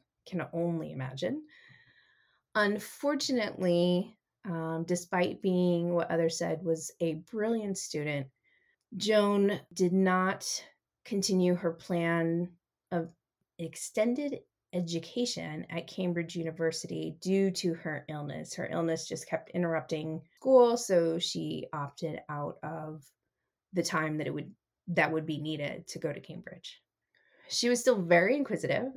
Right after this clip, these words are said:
about reptiles, and she came to the attention of a gentleman who was the keeper of reptiles and fishes at the British Museum,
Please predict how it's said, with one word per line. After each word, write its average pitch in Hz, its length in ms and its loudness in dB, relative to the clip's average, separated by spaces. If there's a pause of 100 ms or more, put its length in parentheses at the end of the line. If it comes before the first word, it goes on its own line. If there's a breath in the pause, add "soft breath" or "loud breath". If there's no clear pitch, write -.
about 165 260 -2
reptiles, - 760 -6 (800 soft breath)
and 180 640 4
she 247 220 0
came 302 240 0
to 302 100 -6
the 247 140 0
attention 190 580 -2
of 160 560 -2 (720)
a - 20 -12
gentleman 180 460 2
who 175 160 2
was 160 180 -2
the 156 80 -6
keeper 185 360 -4
of 170 260 -4
reptiles 175 540 -4
and 151 140 -8
fishes 277 520 -4
at 143 100 -8
the 175 60 -4
British 165 400 -6
Museum, 170 580 -4